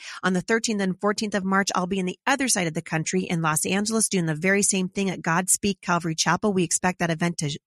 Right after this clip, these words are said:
to, uh, sell out. And so I just want to encourage you, uh, this is a great time to invest in your relationship with the Lord. We're gonna be spending Friday night and Saturday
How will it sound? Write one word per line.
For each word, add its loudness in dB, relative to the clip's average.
to, 0
uh, 0
sell 0
out. 2
And -4
so 0
I 2
just -4
want 0
to 2
encourage 4
you, 2
uh, -2
this 0
is -4
a -18
great -2
time 0
to 0
invest 0
in -2
your 0
relationship 0
with -6
the -2
Lord. 0
We're 4
gonna 0
be 0
spending 0
Friday 0
night 0
and 0
Saturday 0